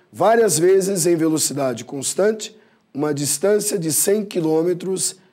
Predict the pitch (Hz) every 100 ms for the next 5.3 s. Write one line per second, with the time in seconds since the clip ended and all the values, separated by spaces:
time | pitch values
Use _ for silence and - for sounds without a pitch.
0 | _ - 170 170 - 160 165 165 170 -
1 | - 151 151 131 120 - - _ _ _
2 | _ _ _ - 139 139 127 123 113 175
3 | 226 214 - - 165 175 175 165 160 -
4 | 127 156 160 156 - - 117 139 160 156
5 | 120 - -